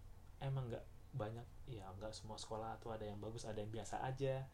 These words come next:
Nggak semua pengajar yang bagus, ada yang biasa aja. Tapi kan banyak ilmuwan-ilmuwan, banyak mahakarya yang bisa lu nikmatin nih.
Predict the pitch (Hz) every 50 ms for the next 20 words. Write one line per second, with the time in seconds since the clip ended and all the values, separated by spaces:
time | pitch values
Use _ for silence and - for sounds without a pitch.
0 | - - - - - - - - 135 139 131 127 - 135 127 123 - - 120 113
1 | 113 117 117 117 113 110 110 107 110 110 110 113 120 113 110 110 113 113 113 104
2 | - 113 113 113 117 120 117 120 113 113 113 - - - - - - - - -
3 | - - - 131 127 117 - - - 170 170 160 - - 180 180 175 175 147 -
4 | - - - - - - - - - - - - - - - 127 123 120 123 127
5 | 127 127 131 143 147 147 - - - - - - - - - - - - - -
6 | - 160 143 139 135 135 131 131 131 139 - - 139 135 135 131 127 127 123 120
7 | 127 131 131 135 135 135 - - - - - - - - - - 123 123 123 135
8 | 135 135 135 - - - - 143 123 123 127 127 - - - 127 131 127 127 123
9 | 120 - 131 127 123 127 127 131 131 - 139 131 127 127 - - 175 170 151 143
10 | 151